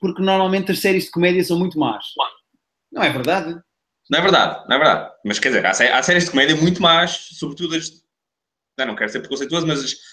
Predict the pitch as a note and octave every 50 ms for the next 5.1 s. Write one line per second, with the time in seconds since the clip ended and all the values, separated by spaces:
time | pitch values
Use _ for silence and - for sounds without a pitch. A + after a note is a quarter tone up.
0 | _ - - - D#3+ D#3 D3 - - - - D3 C#3 C#3+ C#3 C#3+ D3 C#3+ C3+ C#3
1 | C3+ C3+ C#3+ C#3 C#3 C#3+ C3+ B2+ B2+ - - _ _ _ - C3+ B2+ A#2 A#2 A#2+
2 | B2+ C3 C3 C3 C3 B2 A#2+ A#2 - C3 A#2+ A#2+ A#2 A2 A2+ A2+ A#2 A2+ A2 A2
3 | G#2+ G#2+ G#2 G#2 - - G#2+ G#2 G#2 G#2 G2+ G2 G#2 G#2 G#2 G2+ - G#2+ - -
4 | A2 G2+ G2 G2 G2 - E2 D#2 - - - _ _ _ - G#2+ G#2+ G#2 F#2 F#2+
5 | -